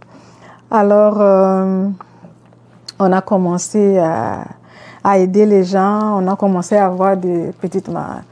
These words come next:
euh, matériels.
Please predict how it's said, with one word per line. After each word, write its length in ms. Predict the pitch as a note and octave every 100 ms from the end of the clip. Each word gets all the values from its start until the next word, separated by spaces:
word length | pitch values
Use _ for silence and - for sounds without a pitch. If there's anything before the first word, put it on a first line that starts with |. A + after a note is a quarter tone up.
| - - - - -
euh, 160 | - E2+ - C2+ C#2+ - - - - -
matériels. 1300 | F#3+ F#3 F#3 - F#3+ F#3 G3 G3 G3+ F#3+ F3+ C#3+